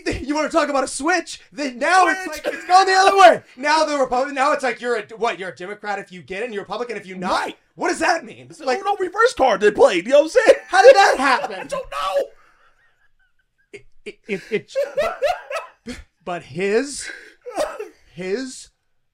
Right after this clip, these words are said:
Speaker 1: zealous, aggressive,
Speaker 2: Ah.
Speaker 1: irresponsible drive of that, of the jab
Speaker 2: Thank you.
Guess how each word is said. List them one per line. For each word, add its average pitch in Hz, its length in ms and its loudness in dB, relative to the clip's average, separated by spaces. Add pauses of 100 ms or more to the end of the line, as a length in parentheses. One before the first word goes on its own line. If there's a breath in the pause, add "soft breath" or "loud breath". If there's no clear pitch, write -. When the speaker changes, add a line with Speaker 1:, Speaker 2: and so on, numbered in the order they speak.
(120)
Speaker 1:
zealous, 185 920 -6
aggressive, 156 760 -10
Speaker 2:
Ah. 262 280 -4
Speaker 1:
irresponsible 285 1500 -4 (340)
drive 233 640 0
of 180 260 -2
that, 240 460 -4 (180)
of 247 200 -4
the 285 60 -8
jab 247 560 -2 (200)
Speaker 2:
Thank 113 200 -10
you. 101 140 -20